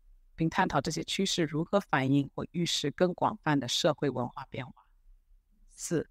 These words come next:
个人成长故事，分享你个人在游戏行业的成长和学习经历，以及这些经历如何帮助你发展出关键的判断力和问题解决能力。这种个人故事往往能够激发共鸣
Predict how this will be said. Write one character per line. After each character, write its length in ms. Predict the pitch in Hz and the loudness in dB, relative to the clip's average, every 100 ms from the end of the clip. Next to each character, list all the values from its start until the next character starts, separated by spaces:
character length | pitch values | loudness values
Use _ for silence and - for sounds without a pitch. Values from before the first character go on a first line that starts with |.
| _ - | _ 2
个 180 | 214 | 8
人 240 | 196 143 147 | 8 8 4
成 220 | - 143 | 0 0
长 240 | 156 127 | 0 -2
故 160 | - - | -4 -8
事， 240 | - - - _ - - - | -8 -10 -14 _ -20 -20 0
分 160 | 214 | 2
享 220 | 208 175 | 4 4
你 80 | 147 | 2
个 220 | - 190 | 2 4
人 180 | 170 147 | 4 4
在 140 | 151 147 | 2 2
游 180 | 139 | 2
戏 180 | 143 170 | 0 -2
行 220 | - 135 | 0 2
业 100 | 156 | 2
的 120 | 151 139 | 2 -2
成 280 | - 139 | -2 -2
长 220 | 170 143 - _ _ | 2 0 0 _ _
和 60 | - | -6
学 200 | - 165 | 0 0
习 160 | - - | 0 -4
经 260 | 156 156 | 0 2
历， 180 | 160 - - _ _ _ - - | 2 0 -8 _ _ _ -20 -10
以 100 | 147 | -10
及 180 | - 156 | -2 2
这 140 | 214 | 2
些 160 | 202 185 | 4 0
经 300 | - 190 190 | 2 2 4
历 260 | 151 131 - - | 2 0 -8 -4
如 160 | 160 | -2
何 120 | - 165 | 0 2
帮 240 | 165 170 | 4 2
助 140 | 170 | 2
你 140 | 156 - | 0 -2
发 200 | - 156 | 0 0
展 200 | 143 135 | 0 -4
出 160 | - 151 | -8 -6
关 200 | - 165 | 2 4
键 160 | 175 156 | 4 2
的 60 | |
判 260 | 139 - 160 | 2 0 0
断 220 | 156 147 | 2 4
力 220 | 139 127 - _ - | 2 -2 -8 _ -18
和 120 | - | -8
问 200 | 139 160 | 0 2
题 160 | 160 156 | 2 -4
解 160 | - 113 | -4 -4
决 160 | 120 | -2
能 160 | 123 120 - | -6 -8 -6
力。 220 | 127 - - - - - - _ _ _ | -6 -8 -18 -20 -20 -20 -20 _ _ _
这 100 | 254 | 4
种 220 | 196 214 | 4 0
个 160 | - 220 | 4 6
人 160 | 165 | 6
故 200 | 151 160 | 2 -4
事 340 | - - - - _ | -6 -4 -6 -8 _
往 140 | 156 | -2
往 140 | 156 143 | 0 0
能 100 | 139 | -2
够 140 | 135 | -4
激 220 | - 170 | -4 -4
发 180 | 175 175 | 0 0
共 240 | - 202 151 | 2 0 2
鸣 260 | 123 - | 0 -4